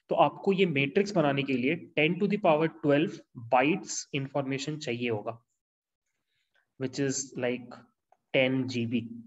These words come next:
के अराउंड का information। और इतना information आपको अपने रैम में store करना होगा, and obviously हम में से बहुत लोगों का रैम इतना नहीं होता,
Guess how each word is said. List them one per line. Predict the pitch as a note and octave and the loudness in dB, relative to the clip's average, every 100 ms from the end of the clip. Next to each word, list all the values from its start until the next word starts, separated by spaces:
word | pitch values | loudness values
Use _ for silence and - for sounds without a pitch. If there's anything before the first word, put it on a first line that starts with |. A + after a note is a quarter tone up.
| - | -6
के | C#3 | 0
अराउंड | A#2+ A2 A2 A#2 | 2 2 -2 -2
का | B2 | -2
information। | A2+ A2+ A2+ A2 - C3+ _ _ _ _ _ _ C#3+ | -2 -4 -4 -6 -10 -14 _ _ _ _ _ _ -4
और | B2 | -2
इतना | C3 D#3 | 2 2
information | C#3 C#3+ C#3+ C#3+ | 4 2 2 0
आपको | D3+ C#3+ D#3+ | 0 2 0
अपने | D#3 D#3+ | 2 2
रैम | B2+ B2 C3+ | 4 4 4
में | C#3+ | 2
store | D3 - B2 B2+ | -2 -2 -2 0
करना | B2 A#2 | 0 0
होगा, | A2 A2 | 0 0
and | A#2+ B2 | 0 -2
obviously | B2 C3+ D3 | -4 -4 -2
हम | C3 | 0
में | C3 | -2
से | B2+ | -2
बहुत | A#2+ A#2+ C3 C3 | -2 0 0 0
लोगों | B2 | 2
का | B2+ | 2
रैम | A#2+ A#2+ A#2+ | 4 2 0
इतना | A#2+ B2 | -2 -2
नहीं | A2+ A2 A#2+ | -2 -4 -4
होता, | G#2+ A2 | -6 -8